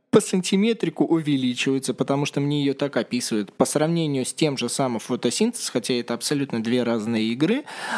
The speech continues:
они вот прям, а, эти вот ожидания все выше и выше и выше. И когда мы сыграли, мы сыграли, по-моему, вдвоем, потом вот действительно приехала подруга, которая ни в одну настольную игру не играла.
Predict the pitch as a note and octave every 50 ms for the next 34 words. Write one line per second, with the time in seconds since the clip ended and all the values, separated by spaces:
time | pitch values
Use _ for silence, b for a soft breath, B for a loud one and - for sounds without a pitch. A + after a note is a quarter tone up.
0 | G3 - - B2+ C3+ D3 E3 F#3+ A#3+ B3+ B3+ B3 A#3 G#3+ G3+ F#3 D#3+ D3 C#3 C#3+
1 | C#3 - - D3 D3+ C#3+ C3 A#2 B2 C3 A2+ C#3 D3 C#3+ - D3+ C#3 C#3 C3+ C#3+
2 | C3 B2+ C#3 C3 D#3 F3 F#3+ F3+ D#3 - - D3 C#3+ F#3 A3 G#3+ - - D#3+ D#3+
3 | G3+ A3 - - D#3+ D#3+ F3 A3 B3+ - - D#3 - - C#3+ C#3 - D3+ C#3+ D#3
4 | D#3 D3 C#3+ C#3 B2+ - - B2+ A#2 C3 A#2+ A#2 A#2 A#2+ C3+ E3 E3+ B B B
5 | B B B D#3 D#3 D3+ - D#3+ D3 D#3+ D#3+ E3 D3+ C3+ - C#3+ C3+ C#3 C#3 C3+
6 | C3 B2 A#2 A2 A#2+ A#2+ B2+ C3+ C3+ B2+ A#2 A#2 C3 C#3 - A#2+ - - B2+ A#2+
7 | A#2 A2 A2 A2+ A#2+ A#2+ - - C#3 B2+ - - A#2 A2+ G2+ - - A#2 A#2 A#2
8 | G#2 - - G#2+ G#2 G2 - B2+ A#2 A#2+ B2+ B2+ B2 A2+ A2+ G#2 - - G2+ -
9 | - A#2 A2 G#2+ G#2 G2+ F#2 B B B B B - C#3 D3 D3 D3+ D#3 D#3+ D#3+
10 | D#3 C#3+ C#3+ C#3 C3 C#3 C#3 C3 B2 A#2+ A#2+ A#2 - - - B2+ B2 A#2 A#2+ A#2
11 | A2+ B2 B2 A#2+ A#2+ B2+ C#3 D3 D3 C#3+ B2+ B2 A#2 A#2+ G#2+ G#2 G2 G#2 A#2+ C#3
12 | E3+ G#3